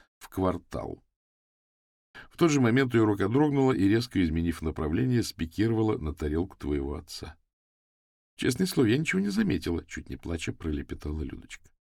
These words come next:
"Охотно верю. Еще одно. Ты сказала, что всем понравилось, когда я вышел курить на лестничную площадку. Так вот, это объяснялось не только моей воспитанностью, но и желанием пообщаться с соседями. Все они мне сообщили, что твои родители — люди неприветливые,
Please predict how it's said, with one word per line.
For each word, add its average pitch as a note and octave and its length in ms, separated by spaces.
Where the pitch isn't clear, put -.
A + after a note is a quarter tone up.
"Охотно - 380
верю. A#2+ 360
Еще G2 380
одно. D2 300
Ты G#2+ 140
сказала, G2+ 440
что - 160
всем F2+ 300
понравилось, F2+ 560
когда D#2 300
я E2 80
вышел D#2+ 260
курить D#2+ 320
на D#2+ 100
лестничную D#2 600
площадку. - 580
Так G2 180
вот, G#2+ 160
это G2+ 220
объяснялось F#2 720
не G#2 140
только G#2 340
моей D#2+ 240
воспитанностью, D#2+ 800
но E2+ 140
и - 20
желанием E2+ 480
пообщаться D#2+ 500
с - 60
соседями. - 580
Все B2 240
они A2 160
мне G2+ 240
сообщили, F#2 720
что F2 300
твои F#2 260
родители — F2+ 640
люди E2 300
неприветливые, F#2 1120